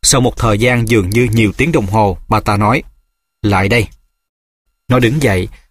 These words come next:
bàn tay nó buốt nhức vô cùng đau đớn. Khi nó ngó xuống bàn tay thì vết cứa đã liền da, nhưng da nó đã đỏ như máu tươi. Bà ta bảo, "Tay."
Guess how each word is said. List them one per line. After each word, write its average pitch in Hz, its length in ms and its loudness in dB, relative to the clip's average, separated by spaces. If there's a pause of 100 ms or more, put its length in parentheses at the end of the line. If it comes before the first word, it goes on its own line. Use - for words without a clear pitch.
bàn 120 240 0
tay 117 220 0
nó 123 220 0
buốt 202 240 2
nhức 240 160 0 (120)
vô 175 260 2
cùng 101 200 0
đau 110 180 0
đớn. 135 260 0 (360)
Khi 151 160 2
nó 135 160 0
ngó 156 300 2
xuống 208 220 -2
bàn 120 200 -2
tay 143 240 0 (220)
thì 110 140 2
vết 107 280 -2
cứa 180 200 4
đã 135 120 0
liền 110 300 0
da, 131 300 0 (180)
nhưng 110 240 0
da 113 200 4
nó 104 220 0
đã 113 220 0
đỏ 104 340 0
như 127 100 0
máu 104 240 -2
tươi. 120 220 2 (680)
Bà 107 100 0
ta 104 160 -2
bảo, 98 300 0 (600)
"Tay." 120 300 2